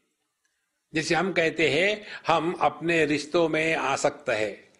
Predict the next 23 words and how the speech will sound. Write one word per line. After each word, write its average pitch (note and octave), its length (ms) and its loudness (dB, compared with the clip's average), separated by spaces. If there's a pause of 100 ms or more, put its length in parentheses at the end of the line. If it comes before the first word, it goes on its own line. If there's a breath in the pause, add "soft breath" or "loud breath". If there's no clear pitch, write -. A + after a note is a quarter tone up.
(160 soft breath)
सब F#3+ 320 0
झूठ D#3 320 2
झूठ C3 220 2
बात G#2+ 380 -6
है, F#2 100 -8
कोई A3+ 280 0
किसी E3+ 260 -4
में E3+ 120 -2
आसक्त B2+ 420 -4
नहीं G2 220 -10
है। - 220 -20 (2000 soft breath)
हम A3 240 4
अपने G#3 280 2
देह F3+ 320 4
में B3 120 4
आसक्त G#3 400 0
नहीं F#3+ 320 4
है। F3 280 -6 (2000)
यदि F3+ 380 2
देह E3+ 300 2
में G3+ 120 2
आसक्त E3 480 0
होते C#3+ 640 2